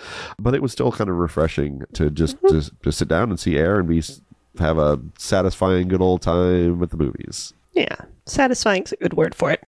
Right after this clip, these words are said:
Speaker 2: I went in
Speaker 1: Yeah, and
Speaker 2: knowing
Speaker 1: I
Speaker 2: what to expect and more or less got it.
Speaker 1: Yeah, and I like the, I like the shoe technology too. That part of it
Speaker 2: Mm-hmm.
Speaker 1: was cool. The little shoe lab. Guy was,
Speaker 2: Mm-hmm.
Speaker 1: like,
Speaker 2: Yeah.
Speaker 1: thinking down there, down there in the basement, thinking about,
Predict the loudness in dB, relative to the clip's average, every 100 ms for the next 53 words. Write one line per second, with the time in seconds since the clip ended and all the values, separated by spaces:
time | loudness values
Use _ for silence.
0 | -2 2 4 4 4 4 2 0 2 2
1 | 0 0 0 2 0 0 0 -2 0 2
2 | 2 0 -2 -2 -2 -4 -6 -16 _ -20
3 | -14 0 2 2 -2 _ -6 -4 -2 0
4 | 0 2 0 0 -2 0 0 0 -2 0
5 | 0 0 -2 -4 0 0 -2 -8 -4 -4
6 | -2 -2 2 2 0 -2 -2 0 0 0
7 | -2 0 2 4 4 2 0 -8 _ -20
8 | -20 _ 0 2 2 0 0 0 0 0
9 | -2 -4 -2 0 2 2 0 0 0 2
10 | 2 2 0 0 2 0 0 -2 -2 0
11 | 0 -2